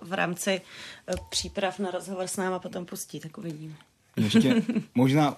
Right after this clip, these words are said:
Speaker 2: na úplný závěr mě napadly, vykrystalizovaly za tu dobu dvě takové provokativnější otázky. První, měli by lidé vědět, kolik berou moderátoři a,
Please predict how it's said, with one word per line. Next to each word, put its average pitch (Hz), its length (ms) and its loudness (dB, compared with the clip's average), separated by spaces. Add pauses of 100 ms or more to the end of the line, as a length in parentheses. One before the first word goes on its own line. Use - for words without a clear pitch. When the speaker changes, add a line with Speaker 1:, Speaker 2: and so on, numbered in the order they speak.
Speaker 2:
na 131 100 6
úplný 165 340 4
závěr 131 320 6
mě 139 120 8
napadly, 131 520 6
vykrystalizovaly 127 800 4
za 123 80 2
tu 123 120 -4
dobu 123 200 2
dvě 117 420 2
takové 123 340 0
provokativnější 113 760 -2
otázky. - 540 -4
První, 104 380 -4
měli 107 300 2
by 135 320 2
lidé 113 280 2
vědět, 107 300 -2
kolik 107 240 -4
berou 104 220 0
moderátoři 101 880 -2
a, 98 400 -6